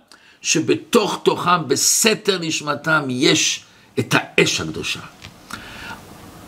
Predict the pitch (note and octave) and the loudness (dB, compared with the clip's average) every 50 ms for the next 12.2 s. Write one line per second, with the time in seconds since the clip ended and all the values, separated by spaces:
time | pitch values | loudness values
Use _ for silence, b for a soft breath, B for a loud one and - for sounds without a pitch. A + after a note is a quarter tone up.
0 | - - - - - - F#2+ - B2 G2+ G2+ G2 - - G#2+ F#2+ G2 G#2 C3 D3+ | -20 -8 -2 0 0 2 4 4 4 4 4 4 2 2 4 4 6 6 4 4
1 | D#3 C#3 C3+ B2 G2 G#2+ G#2 G#2 - - D3+ C3+ A#2+ - - - G#2+ G#2 - - | 2 0 -2 -2 -2 -4 -6 -6 -4 0 0 0 0 0 -2 -2 -2 -2 -4 -6
2 | - - A2+ G#2+ G2+ G2 F#2+ F#2 F#2 F#2+ F2+ F2 - - - - - D3 A#2+ - | -2 0 0 2 4 4 4 4 4 2 0 0 2 2 4 4 4 4 2 0
3 | - G2+ F2+ E2 - E2 D#2+ D#2+ B B B B B B B B B B B B | -4 -6 -6 -6 -6 -8 -8 -8 B B B B B B B B B B B B
4 | - - F3 D#3+ - E3+ E3+ D#3+ D#3+ F#3 A3 A3 G3+ E3 D#3 F3+ F#3 F#3+ F#3 F3+ | 4 6 6 6 6 6 6 6 6 6 6 6 4 4 4 4 4 4 4 4
5 | D#3+ D#3+ D#3 D3 C#3 C3+ C3 C3+ C3 - - D#3+ C#3+ C3+ B2+ A2+ - - - - | 4 4 4 4 4 2 2 0 0 -2 0 0 2 2 2 2 2 0 -2 -4
6 | - - - - D#2+ D#2+ D2 C2+ - - - - - - B B B B B B | -6 -6 -4 -2 0 0 0 -2 -4 -8 -12 -16 -18 -20 B B B B B B
7 | B B B B B B - C#3+ E3+ D#3+ - D#3+ D3+ D3+ C#3+ C3+ - - B2+ A#2+ | B B B B B B 4 6 6 6 4 4 4 4 2 0 0 -2 -4 -2
8 | - A#2+ G#2+ G#2+ C#3+ D3+ D3+ B2+ A#2 A2+ A#2 A#2 - A2 - - A2+ A2 - - | -2 0 2 2 2 2 2 0 0 -2 0 0 -2 -2 2 2 2 2 0 -2
9 | A2+ G#2 A#2+ C3+ C3 - G#2+ G#2 G#2+ G#2+ B2 B2+ A#2 A2 A2 A2 G#2+ - C#3 C3+ | -4 -2 -2 -2 0 0 0 2 4 4 4 4 4 2 0 0 2 2 2 2
10 | B B B B B B - - F3 - - - - C#3+ B2 B2 C3 D3 E3 A3 | B B B B B B 4 4 6 4 4 4 4 4 4 4 4 6 6 6
11 | B3+ C4+ A#3+ E3 D3+ D3 C#3+ C#3+ D3 D#3 D#3 D3+ - C#3 C3 A#2+ A#2 - D3 C#3 | 6 6 4 0 -2 -2 -4 0 0 0 0 0 -2 -2 -2 -2 -2 -2 0 0
12 | B2 C#3 C3+ | 0 0 0